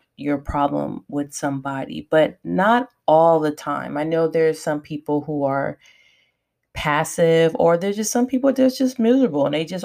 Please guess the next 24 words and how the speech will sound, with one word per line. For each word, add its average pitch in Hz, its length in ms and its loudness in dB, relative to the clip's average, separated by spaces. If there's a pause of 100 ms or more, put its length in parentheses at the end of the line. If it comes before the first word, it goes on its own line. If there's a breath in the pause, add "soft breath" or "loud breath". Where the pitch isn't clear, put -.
always 180 580 2
have 160 500 -2
drama. 160 560 -2
It's - 180 -6
like 147 160 -2
they 165 160 -4
never 160 560 0
can 160 220 -6
have 160 680 -4 (800 soft breath)
anything, 165 1040 -4
um, 143 580 -12 (400)
positive 190 720 -2
to - 100 -8
say, 160 640 0
and - 480 -4 (100)
that's 160 420 -2
draining 147 640 -6
because 139 320 -10
that's 160 340 -2
actually 143 840 -10
draining 139 440 -8
from 135 240 -10
you. 135 240 -6
So, 151 440 -6